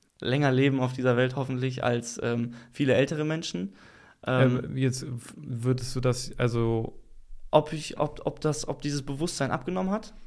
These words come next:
Speaker 2: Nee, nee, also du hast es gesagt, ähm, du glaubst, die Jüngeren sind blind. Blind wofür?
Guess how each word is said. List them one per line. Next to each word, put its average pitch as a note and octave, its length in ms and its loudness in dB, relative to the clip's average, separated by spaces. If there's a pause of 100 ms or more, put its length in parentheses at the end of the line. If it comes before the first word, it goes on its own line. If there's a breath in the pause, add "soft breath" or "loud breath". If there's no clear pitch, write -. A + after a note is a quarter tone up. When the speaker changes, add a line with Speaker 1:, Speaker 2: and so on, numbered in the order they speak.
Speaker 2:
Nee, E3 160 8
nee, F#3 220 8
also C3+ 220 6
du C3 360 0
hast C3+ 100 2
es C3+ 140 -2
gesagt, C3+ 420 0
ähm, B2 480 2
du B2 100 0
glaubst, B2+ 380 4
die B2+ 100 2
Jüngeren B2 380 4
sind A2+ 200 2
blind. A2+ 340 2
Blind A#2+ 200 2
wofür? A#2 380 -2